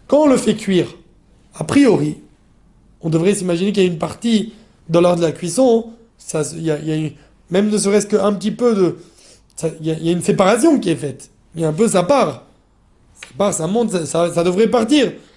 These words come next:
Et si ça part, qu'est-ce que c'est ? S'il y a une partie du, de la, de la, de l'aliment, de la graisse, qui bouge un peu,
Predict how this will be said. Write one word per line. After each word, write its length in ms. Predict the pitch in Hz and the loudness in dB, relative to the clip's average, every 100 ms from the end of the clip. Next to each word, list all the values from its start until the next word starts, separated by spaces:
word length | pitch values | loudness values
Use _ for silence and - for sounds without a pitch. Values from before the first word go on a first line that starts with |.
| _ _ | _ _
Et 120 | 202 | -2
si 160 | 208 277 | 0 2
ça 160 | 233 220 | 2 0
part, 320 | 226 233 196 | 0 -2 -4
qu'est-ce 160 | 214 | -10
que 100 | 196 | -8
c'est ? 400 | 202 190 220 233 - _ _ _ _ _ _ _ | -4 0 0 -2 -16 _ _ _ _ _ _ _
S'il 160 | - 247 | -4 0
y 60 | |
a 40 | 233 | 0
une 140 | 202 | 0
partie 300 | 165 208 247 | -2 -2 -4
du, 200 | 196 202 | -2 -4
de 140 | 170 | 0
la, 160 | 185 170 | -2 0
de 100 | 160 | -2
la, 300 | 175 160 143 - _ - | 0 0 -4 -12 _ 0
de 80 | |
l'aliment, 460 | 180 190 202 196 185 | 2 2 2 0 0
de 80 | 170 | 0
la 120 | 175 | 0
graisse, 420 | 175 208 - - _ _ _ _ _ | 2 0 0 -8 _ _ _ _ _
qui 100 | - | -8
bouge 260 | 156 233 214 | -2 2 2
un 100 | 175 | 0
peu, 340 | 170 170 185 | 0 -2 -4